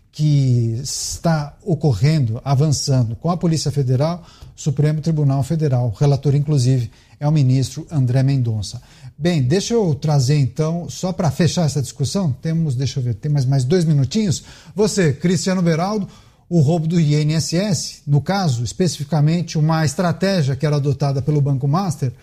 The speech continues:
pra aumentar os seus proventos, ah, fechando muitos contratos com aposentados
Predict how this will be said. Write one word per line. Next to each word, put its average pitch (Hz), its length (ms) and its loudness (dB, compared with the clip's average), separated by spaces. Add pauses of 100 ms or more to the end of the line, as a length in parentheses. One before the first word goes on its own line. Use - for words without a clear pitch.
(380)
pra 135 480 0 (360)
aumentar 170 540 0
os 139 140 0
seus 135 200 0
proventos, 143 760 0 (500)
ah, 117 420 -8
fechando 165 520 0
muitos 175 580 -2
contratos 170 760 -2
com 175 200 0
aposentados 165 1120 -2